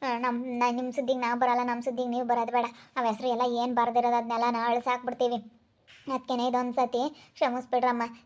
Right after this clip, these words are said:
ಕೇಸ ವಾಪಸ್ ತಕ. ಚಳಮ್ಮ, ಹ್ಮ್, ಏನಾನ ನಮ್ಮ ಹುಡುಗರಿಗೆ ಬುದ್ಧಿ ಇಲ್ದಲೆ ಮಾಡ್ಯಾವ, ಹಂಗೆ ಮತ್ತೆ ಗೊತ್ತಾಗಲ್ಲ. ನನಗೇನಾನ ಮುಂದಾಗಲೇ ಗೊತ್ತಾಗಿದ್ರೆ ಮಾಡಬೇಡ್ರಿ ಅಂತಿದ್ದೆ, ಮಾಡಿದ್ದಾದ್ಮೇಲೆ ಹೇಳಿವ ಹುಡುಗರು.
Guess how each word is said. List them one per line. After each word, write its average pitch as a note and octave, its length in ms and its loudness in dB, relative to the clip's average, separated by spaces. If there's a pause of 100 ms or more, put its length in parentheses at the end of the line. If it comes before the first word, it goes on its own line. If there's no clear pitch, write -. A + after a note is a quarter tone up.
ಕೇಸ B3+ 320 2
ವಾಪಸ್ A#3 420 0
ತಕ. A#3+ 160 -2 (340)
ಚಳಮ್ಮ, A#3 320 -2
ಹ್ಮ್, A#3 500 -6
ಏನಾನ A#3+ 300 0 (100)
ನಮ್ಮ B3 160 -2
ಹುಡುಗರಿಗೆ B3 440 0
ಬುದ್ಧಿ B3 240 0
ಇಲ್ದಲೆ A#3+ 280 2
ಮಾಡ್ಯಾವ, A#3 520 2
ಹಂಗೆ A#3 200 -4
ಮತ್ತೆ A#3+ 260 -2
ಗೊತ್ತಾಗಲ್ಲ. A#3+ 480 2 (340)
ನನಗೇನಾನ C4 440 0
ಮುಂದಾಗಲೇ C4 380 2
ಗೊತ್ತಾಗಿದ್ರೆ C4 480 2
ಮಾಡಬೇಡ್ರಿ B3 500 2
ಅಂತಿದ್ದೆ, A#3+ 400 -2 (260)
ಮಾಡಿದ್ದಾದ್ಮೇಲೆ B3+ 800 4
ಹೇಳಿವ B3+ 300 6
ಹುಡುಗರು. B3 520 2